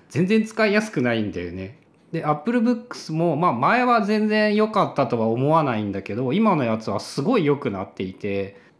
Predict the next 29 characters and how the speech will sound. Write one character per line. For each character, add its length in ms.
こ 240
う、 40
ま 220
あ、 20
ど 140
う 40
せ 120
も 240
う 20
Apple 320
縛 260
り 80
か 120
ら 100
十 180
年 180
ぐ 80
ら 120
い 40
は 60
逃 100
げ 120
る 100
気 120
は 100
な 160
い 80
か 120
ら、 340